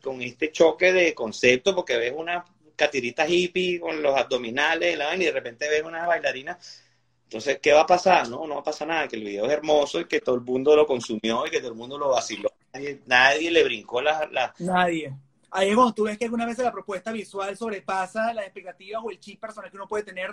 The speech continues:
Speaker 2: relacionado a la canción, ¿no? O el género musical.
Speaker 1: Y los auto-obstáculos que tú te puedes tirar, ¿sabes? Jugándote de que, que vas a hacer una brasilera,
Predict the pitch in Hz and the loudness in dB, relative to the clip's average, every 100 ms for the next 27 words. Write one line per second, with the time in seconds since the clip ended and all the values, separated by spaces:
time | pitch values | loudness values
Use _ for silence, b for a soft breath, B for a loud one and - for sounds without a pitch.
0 | 208 208 208 175 170 170 202 196 160 - | -10 -10 -10 -10 -8 -4 -4 -6 -10 -4
1 | 220 180 196 170 147 180 202 - - 196 | -4 -2 -8 -10 -12 -10 -10 -12 -8 -6
2 | - _ _ - 123 127 127 120 120 123 | -8 _ _ -2 6 8 8 6 6 2
3 | 113 110 107 107 - - 117 165 170 131 | 2 2 2 2 2 0 0 2 2 2
4 | 117 131 160 - 123 123 143 165 - _ | 0 0 0 0 0 2 2 0 -4 _
5 | - 165 175 131 113 104 104 107 113 143 | -4 0 2 0 -4 -10 -2 0 0 -2
6 | 160 156 139 110 110 135 143 160 170 190 | 0 0 -2 -6 -8 -8 -8 -4 4 4
7 | 185 147 127 139 | 4 4 4 2